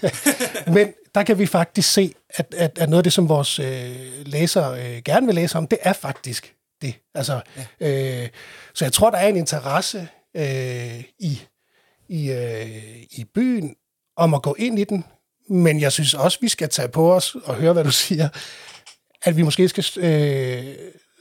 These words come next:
Speaker 1: trykke endnu mere på. Altså, aktivt som... som
Speaker 2: Men der er også en be-, der er også en, en form for berøringsangst. Altså,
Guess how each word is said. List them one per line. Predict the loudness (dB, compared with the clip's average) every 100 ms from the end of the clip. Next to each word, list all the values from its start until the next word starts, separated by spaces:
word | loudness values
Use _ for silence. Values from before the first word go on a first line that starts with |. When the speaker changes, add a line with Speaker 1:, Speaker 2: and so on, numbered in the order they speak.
| _
Speaker 1:
trykke | 0 2 4
endnu | 4 6
mere | 4 2
på. | 0 -2 -4 -18 -14 -6
Altså, | -2 -2 -6 -12 -20 -20 -20 _ _ _
aktivt | -2 0 2 2 2
som... | 2 2 0
som | 0 0 -2 -10 _ -20 -14
Speaker 2:
Men | -12
der |
er | -12
også | -14
en |
be-, | -18 -18 -12
der |
er | -12
også | -12
en, | -18 -18
en | -18
form | -16 -18 -18 -20
for |
berøringsangst. | -20 -18 -16 -18 -20 _ _ _ -20 _ _ _ -18
Altså, | -16 -16